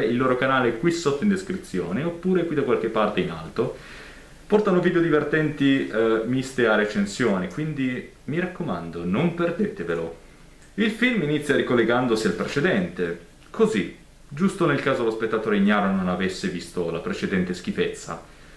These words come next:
Scusate il lungometraggio. Per cinque anni Godzilla sparisce nel nulla e le altre creature della Monarch non si sa che fine abbiano fatto. Mi raccomando poi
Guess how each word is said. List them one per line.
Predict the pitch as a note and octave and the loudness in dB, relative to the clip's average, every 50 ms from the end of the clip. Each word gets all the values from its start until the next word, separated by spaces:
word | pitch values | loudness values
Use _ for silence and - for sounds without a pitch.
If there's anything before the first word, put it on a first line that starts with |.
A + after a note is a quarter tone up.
| - | -20
Scusate | - - - - A2+ G2+ G#2 F#2 F#2 - | -18 -14 -4 -2 2 2 2 2 2 0
il | F2+ | -2
lungometraggio. | F2 F2 F2+ F2+ F2 F2 E2+ - - E2 D#2 - - - E2+ E2 - - - - - - - - - - - - - - - - - | -2 -2 -2 -2 -4 -4 -4 -4 -4 -6 -6 -8 -10 -12 -12 -12 -12 -16 -20 -20 -20 -20 -20 -20 -20 -20 -20 -20 -20 -20 -20 -4 -2
Per | D#3 D3+ | -2 -2
cinque | - - A#3+ A#3 G3+ A3 A3 | -2 -4 -2 -2 2 4 4
anni | A3+ A3+ G#3 F3+ | 4 4 4 2
Godzilla | B2+ B2+ - - B2+ D3 D3 B2+ A#2 A#2 A2 G#2 G2+ | 0 0 -2 0 0 2 2 4 4 4 4 4 2
sparisce | G2+ - - - A2+ G2 G2+ G2 - - | 0 -2 -4 0 0 0 2 0 -2 -2
nel | G2+ G#2+ C3 F3 | -2 0 2 2
nulla | G3 F#3+ A#2 F#2+ E2+ E2+ E2 E2 D#2+ - - - - - - - - - - - | 2 2 2 0 -2 -4 -6 -8 -10 -12 -14 -20 -20 -20 -20 -20 -20 -20 -20 -8
e | - D3 | -4 0
le | E3 G3+ | 2 2
altre | A3 G#3+ G3+ - F#3+ F#3 | 2 2 0 -2 -4 -6
creature | F3+ F3 F#3+ F#3+ F#3+ G#3 F3+ C#3+ | -4 -6 -6 -4 -2 0 2 2
della | D3 D3+ F3+ | 4 4 4
Monarch | - C3 D#3 F3+ F#3+ E3 D3+ C#3+ - - - - C3 B2+ A#2+ - - | 4 4 4 4 4 4 4 2 0 -4 -2 -2 0 0 0 -2 -4
non | B2 B2 A#2 B2 C#3 E3+ F#3 | -8 -8 -6 -4 -2 0 -2
si | F3 - A3 | -2 -2 -4
sa | - - D3+ D3 | -2 -2 -2 -2
che | - | -2
fine | G2+ - B2 A#2 | -6 -4 -2 -4
abbiano | G2+ F2 F#2 E2+ E2 | -2 -4 -4 -8 -8
fatto. | - - C3+ - - - - - E2 E2 E2 - - - - - - - - - | -2 0 0 0 0 -4 -10 -12 -14 -14 -14 -16 -20 -20 -20 -20 -20 -20 -16 -4
Mi | F#2+ F#2+ G#2 A2+ A#2+ | 0 0 2 2 2
raccomando | A#2 A2+ - - A#2 A2+ B2+ C3+ C#3+ C#3+ C3+ B2 A#2 | 0 0 -2 -2 -2 0 0 0 0 0 0 -2 -2
poi | - C3 B2+ B2+ C3 C3 C3 B2+ B2+ A#2 - - | -2 0 2 2 4 4 4 2 0 -2 -4 -8